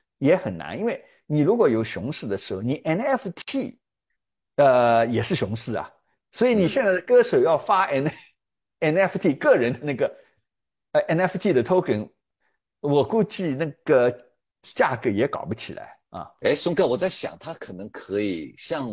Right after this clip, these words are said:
Speaker 2: 那个 Rally 学习耶，因为 Rally 他的理念是说，
Speaker 1: 嗯。
Speaker 2: 你粉丝不需要多，你可能一千个忠实粉丝就够了。
Speaker 1: 嗯。
Speaker 2: 然后通过你呢，
Speaker 1: 对。
Speaker 2: 可能发一些，一些有特权的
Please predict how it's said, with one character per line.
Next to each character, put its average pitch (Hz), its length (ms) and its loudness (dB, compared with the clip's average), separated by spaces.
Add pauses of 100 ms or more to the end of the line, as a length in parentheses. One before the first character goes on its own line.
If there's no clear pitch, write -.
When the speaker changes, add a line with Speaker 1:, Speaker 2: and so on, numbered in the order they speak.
(480)
Speaker 2:
那 139 140 -8
个 143 100 0
Rally 147 400 4
学 82 260 -10
习 - 300 -8
耶， - 180 -14 (380)
因 185 180 -4
为 190 160 4
Rally 147 140 0
他 160 160 -4
的 147 140 2
理 113 180 -6
念 123 260 -10
是 - 140 -8
说， 139 240 -2
Speaker 1:
嗯。 - 80 -10 (220)
Speaker 2:
你 131 160 -8
粉 104 160 -10
丝 - 120 -12
不 123 80 -12
需 135 140 -8
要 113 120 -2
多， 107 340 -8
你 104 100 -10
可 107 140 -12
能 95 100 -6
一 139 140 -2
千 135 420 0
个 117 300 0 (160)
忠 156 180 -4
实 143 160 -6
粉 123 160 -4
丝 110 140 -8
就 98 160 -10
够 85 180 -2
了。 - 100 -14
Speaker 1:
嗯。 - 60 -20 (320)
Speaker 2:
然 - 120 -2
后 - 40 -6
通 175 160 0
过 175 160 4
你 95 200 -4
呢， 95 120 -4
Speaker 1:
对。 - 60 -10
Speaker 2:
可 107 60 -10
能 113 120 -6
发 135 300 0
一 135 80 2
些， 131 360 0 (380)
一 135 100 -4
些 131 280 -2
有 101 220 -4
特 208 280 -2
权 90 400 -10
的 107 140 -6